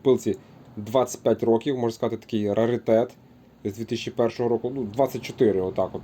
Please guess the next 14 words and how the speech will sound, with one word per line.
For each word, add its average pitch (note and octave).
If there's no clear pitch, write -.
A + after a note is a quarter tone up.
двадцять G2+
чотири, F3
майже A2
двадцять G2+
п'ять. C#3+
Е, A#2
що -
на D3
перший C3
погляд? A#2
Ну, C#3+
на G#2+
перший G3
погляд, E3+